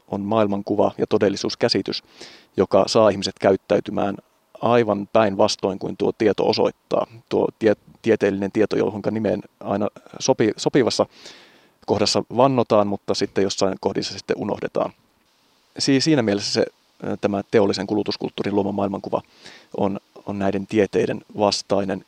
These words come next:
Ja toisaalta myöskin nämä tieteet yhä enemmän osoittavat tämän, ö, teollisen, ö, kulttuurin tuhoisuuden ja sen, että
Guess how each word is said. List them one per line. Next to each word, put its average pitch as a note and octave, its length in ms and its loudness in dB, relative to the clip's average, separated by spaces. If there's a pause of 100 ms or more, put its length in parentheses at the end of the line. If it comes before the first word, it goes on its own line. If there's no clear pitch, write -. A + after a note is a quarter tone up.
Ja A2+ 100 -10
toisaalta A2+ 420 4
myöskin G2+ 340 -2
nämä G2 280 -4
tieteet - 520 -2 (560)
yhä G2+ 160 0
enemmän G#2 280 0
osoittavat A2 560 2
tämän, F#2+ 260 -2 (380)
ö, - 220 -6 (120)
teollisen, G2 460 0
ö, - 580 -16 (220)
kulttuurin G2+ 520 -4 (400)
tuhoisuuden A2+ 760 4 (140)
ja A2 80 -4
sen, G2+ 240 -2
että - 240 0